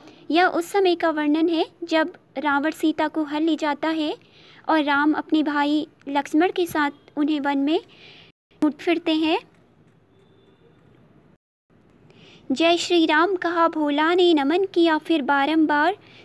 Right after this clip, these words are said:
संकित चित्त से देख रही थी पति का यह अद्भुत व्यवहार।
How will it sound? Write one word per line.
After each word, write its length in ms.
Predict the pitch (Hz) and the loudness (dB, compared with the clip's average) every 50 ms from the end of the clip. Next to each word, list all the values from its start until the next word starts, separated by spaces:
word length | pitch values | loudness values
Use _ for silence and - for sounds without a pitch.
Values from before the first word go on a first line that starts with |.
| - - | -20 -16
संकित 520 | - - 349 311 311 349 - 415 403 - | -2 0 2 2 2 0 -2 -4 -4 -4
चित्त 320 | - - 359 349 - - 349 | -2 -2 -2 -2 0 -2 -4
से 240 | 339 - - 359 330 | -4 -2 -2 -2 0
देख 360 | 240 285 311 349 370 359 - | 0 0 0 -2 -2 -2 -4
रही 220 | 330 311 320 320 | -2 0 0 0
थी 220 | 311 - 349 339 330 | 0 2 2 2 2
पति 360 | 330 - 285 277 - 349 381 427 - | 2 0 -4 -2 0 0 0 0 0
का 120 | - 330 311 | 0 0 0
यह 220 | 285 277 294 311 - | 0 -2 -2 -4 -2
अद्भुत 460 | - 285 285 - - 381 415 415 - | -2 -4 -4 -4 -4 -4 -4 -2 -2
व्यवहार। 460 | 330 302 285 294 - 285 269 262 269 | -4 -4 -4 -6 -6 -6 -6 -6 -6